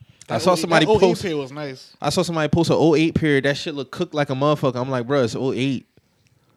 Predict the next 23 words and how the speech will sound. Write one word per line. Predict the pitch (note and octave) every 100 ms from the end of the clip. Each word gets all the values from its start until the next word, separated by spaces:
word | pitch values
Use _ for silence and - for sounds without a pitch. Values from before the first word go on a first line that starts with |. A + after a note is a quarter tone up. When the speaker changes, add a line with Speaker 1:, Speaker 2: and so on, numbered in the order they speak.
| _ _
Speaker 1:
What | B2+
are | D#3
you | C3
doing? | A#2 C#3+ A#2
My | A2+ D3+
shit | - C3 - _ _ -
damn | A2+ C#3 C#3+
near | C3+
D | B2 C3+ C#3
S." | C#3 - - _ _ _ _ _ _ _ _ _ _ -
And | C3
this | D#3
shit | G3+
was | D3+ -
cooked | - G#3+ C#3
now. | C3 B2+
I | C#3+ D3
thought | G#3 F#3
it |
was | D#3+
the | C3+
O | D3+ F#3
Gs. | D#3 G#3 G3 A#2 A2